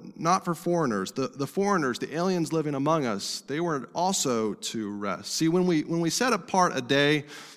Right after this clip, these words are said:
to trust God, to rely on Him,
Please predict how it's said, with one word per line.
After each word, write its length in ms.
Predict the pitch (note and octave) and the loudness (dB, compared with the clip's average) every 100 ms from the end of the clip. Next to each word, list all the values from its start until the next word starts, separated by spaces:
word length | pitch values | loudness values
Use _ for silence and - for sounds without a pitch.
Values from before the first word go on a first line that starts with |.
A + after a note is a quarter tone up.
| _ | _
to 100 | B2+ | -8
trust 460 | - F3+ F3+ - - | 0 4 4 4 2
God, 500 | C#3 C#3 D3 D3 - - - | 6 8 6 2 -8 -20 -12
to 100 | A#2+ | -4
rely 340 | A#2+ C3 D3+ | 2 4 6
on 120 | D#3 D3 | 4 0
Him, 420 | D3 C#3+ C#3+ | -2 -2 -4